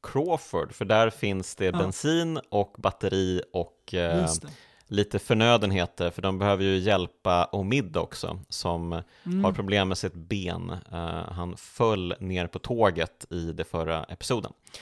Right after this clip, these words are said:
Speaker 1: Eh, så att han har problem med benet. Ehm, så att, eh, ja, man beger sig till Crawford. Tog du med Clementine till Crawford?
Speaker 2: Ja, eh, det gjorde jag. Jag kände att, eh, ja, men det var den här liksom att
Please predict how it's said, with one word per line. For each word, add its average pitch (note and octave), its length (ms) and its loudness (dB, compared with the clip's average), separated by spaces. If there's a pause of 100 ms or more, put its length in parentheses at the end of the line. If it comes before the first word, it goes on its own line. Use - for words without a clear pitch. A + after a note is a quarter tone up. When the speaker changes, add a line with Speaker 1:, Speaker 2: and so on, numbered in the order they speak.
(520)
Speaker 1:
Eh, E2+ 280 0
så E2+ 140 -6
att - 100 -16
han G#2 120 -2
har F2+ 60 -4
problem F2+ 260 -6
med E2 140 -6
benet. F2 500 -8
Ehm, G2+ 420 -2 (160)
så - 180 0
att, - 280 -2
eh, A2+ 60 4
ja, A2 500 4
man A#2+ 120 -2
beger C3 140 2
sig - 160 -4
till A#2 100 -6
Crawford. B2+ 500 -2 (140)
Tog C#3+ 360 0
du D3 140 -2
med C3+ 340 -4
Clementine G#2 680 -2
till - 100 -10
Crawford? A2+ 420 -4 (1160)
Speaker 2:
Ja, G3 380 8 (160)
eh, F3+ 280 8
det E3 140 4
gjorde F3 260 6
jag. D3+ 160 2
Jag D#3 120 0
kände D#3 360 2
att, - 280 -10
eh, D#3+ 100 0
ja, D3 360 -4
men G#3+ 120 8
det A3+ 60 6
var A#3 80 8
den G3+ 100 10
här F3 80 6
liksom E3 280 2
att - 500 -6